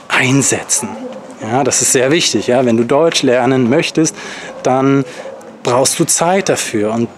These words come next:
es ist wichtig, die Zeit auch effektiv einzusetzen. Und deswegen möchte ich dir nicht nur sagen, wie du deine Zeit gut planen kannst, sondern dir auch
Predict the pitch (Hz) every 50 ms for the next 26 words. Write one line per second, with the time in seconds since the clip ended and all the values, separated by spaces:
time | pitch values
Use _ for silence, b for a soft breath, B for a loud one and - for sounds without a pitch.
0 | - - - 131 131 139 127 - - 170 160 - - 160 143 - 151 139 - -
1 | - 151 139 135 - - - - - - 165 180 175 - 165 - - - 147 131
2 | - - - - 127 139 151 147 - 139 117 110 107 101 - - 113 110 104 -
3 | 139 120 - - 139 131 127 131 123 127 B B B B B B B B - 127
4 | 123 - - - 135 117 110 - - - - - - 120 113 117 117 113 113 110
5 | B B B B B B B - 120 117 - - 127 110 120 120 117 127 131 123
6 | 117 117 123 117 127 113 113 113 107 - - 127 113 113 117 - - - 127 -
7 | - - 143 156 202 233 233 208 - - 160 156 156 151 - - - 139 139 139
8 | 131 127 123 127 123 131 127 117 117 127